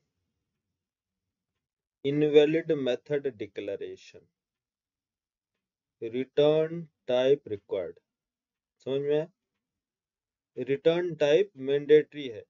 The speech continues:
जब तक आप return type mention नहीं करेंगे, ये method complete नहीं कहलाएगा। ठीक है, तो क्या है? syntactical error। जब भी हम compile करते हैं, अ, उस टाइम पर, compilation time पर कोई method या कोई भी statement अगर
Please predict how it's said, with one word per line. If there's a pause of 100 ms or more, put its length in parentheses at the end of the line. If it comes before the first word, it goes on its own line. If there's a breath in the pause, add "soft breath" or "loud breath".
(140)
जब (160)
तक
आप
return
type
mention
नहीं
करेंगे,
ये
method
complete
नहीं
कहलाएगा। (420)
ठीक
है, (440)
तो
क्या
है?
syntactical
error। (520)
जब
भी
हम
compile
करते
हैं,
अ,
उस
टाइम
पर,
compilation
time
पर
कोई
method (640)
या
कोई
भी
statement
अगर